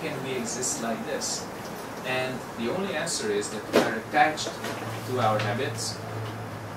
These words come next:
We are attached to all the chemistry that we have between the world and us, other humans and us, and within our bodies. So if we were not attached to all this,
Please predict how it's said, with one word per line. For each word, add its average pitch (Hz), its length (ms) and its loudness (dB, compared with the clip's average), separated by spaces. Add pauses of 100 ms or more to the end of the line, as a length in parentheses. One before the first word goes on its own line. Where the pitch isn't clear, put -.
(160)
We 120 120 4
are 120 160 4
attached 131 540 2
to - 560 -2
all 143 380 6
the 135 80 0 (100)
chemistry 139 560 0 (120)
that 113 140 -2 (120)
we 127 60 -2 (100)
have 123 220 2 (240)
between 214 440 0 (880)
the 214 80 2
world 220 300 0
and 208 120 -2
us, - 460 -2 (380)
other 113 180 0
humans - 580 -2 (400)
and 101 120 -4
us, 110 400 0 (480)
and 196 120 -2
within 110 260 -2
our 98 160 -4
bodies. - 520 -6 (1800)
So 127 120 -4
if 127 140 -2
we 165 120 0
were 143 160 2
not 190 300 4
attached - 440 0
to - 200 -4
all 107 160 2
this, - 600 -2